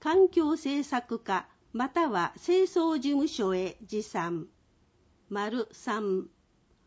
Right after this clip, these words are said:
郵送。郵便番号四八二の零零三四、石仏町稲葉一、岩倉市清掃事務所宛て。なお、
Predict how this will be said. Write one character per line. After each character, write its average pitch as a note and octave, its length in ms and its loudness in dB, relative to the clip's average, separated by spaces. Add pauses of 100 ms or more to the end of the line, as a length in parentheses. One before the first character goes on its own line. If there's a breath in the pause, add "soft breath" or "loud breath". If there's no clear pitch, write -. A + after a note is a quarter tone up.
郵 D#4 320 4
送。 A3 680 0 (800)
郵 F4 300 8
便 E4+ 260 10
番 B3+ 320 0
号 F3+ 480 0 (340)
四 F#4 320 6
八 E4 460 -4
二 A3+ 180 0
の F3 460 -2
零 F4 300 2
零 D4 300 2
三 G#3 460 0
四、 E3+ 400 0 (360)
石 B3+ 280 4
仏 F4 520 2
町 F3+ 600 -2
稲 C#4+ 300 2
葉 F3 320 -4 (160)
一、 F#3 560 -4 (640)
岩 D4 280 0
倉 D#4+ 320 -2
市 G3+ 340 -4
清 F4 260 2
掃 D#4+ 360 0
事 A#3 100 -4
務 B3 180 -2
所 B3+ 240 -4
宛 A3+ 140 -4 (100)
て。 F#3 300 -6 (1300)
な B3+ 240 -2
お、 E3+ 300 -4